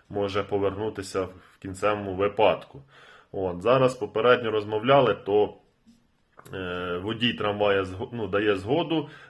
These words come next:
на те, що він винен. Е, хто там, скажімо так, відповідальна особа трамвайного депо так само виражає згоду, бо тому що якщо викликати поліцію, для них це, напевно, значно буде дорожче.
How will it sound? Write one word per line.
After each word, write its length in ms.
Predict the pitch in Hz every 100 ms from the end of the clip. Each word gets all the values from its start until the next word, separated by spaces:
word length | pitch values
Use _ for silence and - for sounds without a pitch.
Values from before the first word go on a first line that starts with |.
| -
на 220 | 113 107
те, 180 | - 113
що 200 | - 113
він 180 | 113
винен. 420 | 104 117 113 107 98 - _ -
Е, 840 | 90 90 92 90 90 90 90 87
хто 180 | - 107
там, 360 | - 98 98 87 - _ -
скажімо 400 | - 90 98 95
так, 200 | 98 95
відповідальна 600 | 98 120 117 120 113 110
особа 360 | - 113 107
трамвайного 560 | 104 107 110 107 98 98
депо 300 | 101 95 95
так 200 | 98 98
само 300 | 151 160 143
виражає 500 | 131 127 117 117 113
згоду, 280 | 107 107 98
бо 100 | 98
тому 200 | 101 104
що 140 | 104
якщо 180 | 98 107
викликати 600 | 104 139 123 98 - 92
поліцію, 460 | 95 95 98 95
для 180 | 87 95
них 180 | 95 92
це, 100 | 95
напевно, 560 | 85 92 92 95 90 87
значно 440 | 95 135 139 139
буде 220 | 131 123
дорожче. 520 | 117 123 123 127 -